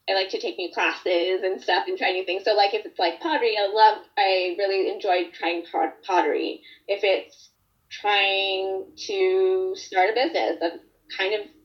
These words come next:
trying to do that right now. And I'm very, uh, in over my head.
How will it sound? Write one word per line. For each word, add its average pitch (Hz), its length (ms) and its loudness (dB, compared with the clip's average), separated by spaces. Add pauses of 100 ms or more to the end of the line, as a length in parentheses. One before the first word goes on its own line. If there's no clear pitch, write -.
(400)
trying 202 280 -4
to - 80 -10
do - 120 2
that - 160 2
right - 180 2
now. 170 200 -6
And 170 100 -2
I'm 349 180 0
very, 175 760 0 (400)
uh, 160 320 6
in 190 120 2
over 180 280 2
my 170 120 2
head. 170 520 -4